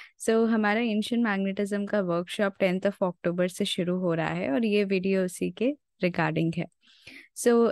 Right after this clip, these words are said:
ये वर्कशॉप हमारा almost ten to eleven days तक चलेगा। बीच में एक दो दिन का गैप होगा due to करवा चौथ और हम इसे दिवाली से पहले वाइंड अप करेंगे।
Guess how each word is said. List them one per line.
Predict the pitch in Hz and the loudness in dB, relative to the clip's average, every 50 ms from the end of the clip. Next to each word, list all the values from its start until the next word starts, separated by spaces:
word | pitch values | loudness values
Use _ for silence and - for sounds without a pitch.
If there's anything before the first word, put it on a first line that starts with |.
| - - | 2 2
ये | 202 208 208 214 214 214 | 2 4 4 4 4 4
वर्कशॉप | 202 202 196 190 196 - - - 202 208 196 - | 4 2 2 2 0 -2 -2 -2 0 0 0 -2
हमारा | 214 202 190 185 180 190 190 185 180 | -2 -2 -2 -2 -2 -2 0 0 0
almost | 180 185 185 180 196 - - | 0 -2 -2 -4 -4 -4 -2
ten | - 196 190 190 185 | -2 0 0 0 0
to | 202 196 190 | 0 0 2
eleven | 185 175 170 175 180 185 185 180 | 2 0 0 0 0 0 0 0
days | 180 175 180 - - - | 0 -2 -2 -4 -4 -4
तक | 180 180 | -4 -4
चलेगा। | - - - 180 170 170 165 165 - 240 285 | -4 -2 -2 0 0 0 0 -2 -2 -4 -4
बीच | 277 - 220 202 208 - - - - | -2 0 2 2 2 0 -2 0 0
में | 202 190 | 2 2
एक | 185 180 | 2 0
दो | - 185 | 0 0
दिन | 185 190 185 185 | 0 2 0 0
का | 180 - 185 | 0 0 -2
गैप | 185 185 180 170 170 175 - - | 0 2 2 2 0 0 -2 -2
होगा | 190 180 180 - 220 269 | -2 -2 -2 0 0 0
due | 247 220 196 185 - | 2 2 2 2 0
to | 190 175 | -2 -2
करवा | - 175 175 175 175 175 | 0 -2 0 0 0 -2
चौथ | 175 - - - - 285 - - - - - - - - _ _ - | -2 -2 -4 -6 -8 -8 -12 -16 -18 -18 -18 -20 -20 -20 _ _ 0
और | 196 196 | 0 2
हम | 196 208 226 220 214 | 2 2 2 2 2
इसे | 202 196 - - 202 | 2 0 0 -2 -2
दिवाली | 190 196 190 185 180 170 170 175 185 | 0 0 0 2 2 2 2 2 0
से | - - 190 180 | 0 0 -2 -2
पहले | - 180 180 165 165 190 240 | 0 0 2 2 2 0 0
वाइंड | 240 - 190 165 165 165 170 | -2 -2 0 0 0 0 0
अप | 180 - _ - | -2 -6 _ -4
करेंगे। | 175 165 160 165 165 165 160 160 | -2 -2 0 0 0 -2 -4 -6